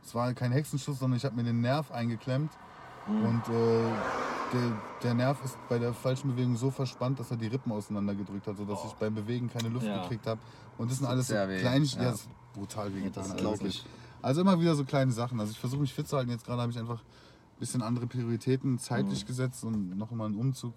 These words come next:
Speaker 1: äh, hinten dran. Und auch meine Partnerin zieht gerade um, familiär, also intern passiert einfach gerade so viel,
Speaker 2: Ja, verstehe.
Speaker 1: dass ich, äh, nicht sagen will, dass ich die Zeit nicht hätte, weiter Sport zu machen, aber meine Priorität ist gerade einfach eine andere.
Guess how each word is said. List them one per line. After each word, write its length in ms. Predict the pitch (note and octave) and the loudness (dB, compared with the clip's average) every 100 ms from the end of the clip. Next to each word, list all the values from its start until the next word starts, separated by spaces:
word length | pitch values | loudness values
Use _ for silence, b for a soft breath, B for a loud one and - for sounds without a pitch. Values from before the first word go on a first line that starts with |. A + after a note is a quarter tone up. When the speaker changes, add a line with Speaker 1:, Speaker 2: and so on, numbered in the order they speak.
| A#2 | -6
Speaker 1:
äh, 40 | A#2 A#2+ | -4 -4
hinten 240 | A#2+ G2 | -4 -4
dran. 300 | A2 A#2 A#2 | -4 -2 -2
Und 120 | G#2+ | -4
auch 160 | G#2 G#2+ | -6 -6
meine 220 | A2+ G#2+ | -4 -4
Partnerin 460 | G#2 A2+ A#2 A2+ A2 | -4 -4 -4 -6 -6
zieht 200 | - A2 | -8 -8
gerade 200 | A2 G#2+ | -4 -2
um, 400 | G#2+ G#2+ G#2 F2+ - - - - | -2 0 -2 -6 -12 -20 -20 -20
familiär, 640 | - - B2+ A#2+ A2 A2 A2 - - - | -20 -4 0 2 2 0 -2 -6 -20 -10
also 160 | G2+ G#2+ | -6 -2
intern 340 | A#2+ B2+ A2 | -2 -2 -4
passiert 340 | A#2 - A#2+ | -6 -6 -6
einfach 240 | A2 A2+ A2+ | -6 -8 -6
gerade 220 | A2 A2 | -4 -2
so 140 | G#2 | -4
viel, 300 | A2 - A#2 B2+ B | -6 -4 -4 -6 B
Speaker 2:
Ja, 180 | G2+ G2 | -4 -4
verstehe. 380 | F#2+ - - G2 | -4 -10 -8 -2
Speaker 1:
dass 180 | G#2+ G#2 | -2 -2
ich, 260 | A2 - G#2+ | -4 -4 -4
äh, 500 | A2 A2 G#2+ G#2+ G#2+ G#2 - | -2 0 0 0 -2 -6 -6
nicht 240 | G#2 A#2+ A2+ | 0 0 2
sagen 340 | B2+ C3+ B2+ | 4 4 4
will, 100 | B2+ | 4
dass 160 | B2 B2 | 2 -2
ich 100 | A#2 | -6
die 120 | A2+ | -6
Zeit 300 | - B2+ C3 | 0 2 2
nicht 120 | C#3 | 0
hätte, 220 | C#3+ C3+ B2+ | -2 -2 -2
weiter 240 | B2+ B2+ | -2 -4
Sport 240 | - A#2 | -6 -6
zu 80 | - | -4
machen, 180 | A#2+ A#2 | -4 -4
aber 200 | G#2 A2 | -2 0
meine 200 | G#2+ A#2 | 0 -2
Priorität 500 | - B2+ B2 B2 B2 | -4 -6 -6 -2 -4
ist 120 | - - | -4 -8
gerade 160 | - | -6
einfach 180 | E2+ - | -6 -6
eine 120 | G2 | -8
andere. 380 | F#2+ G2+ G2 F#2 | -6 -6 -6 -8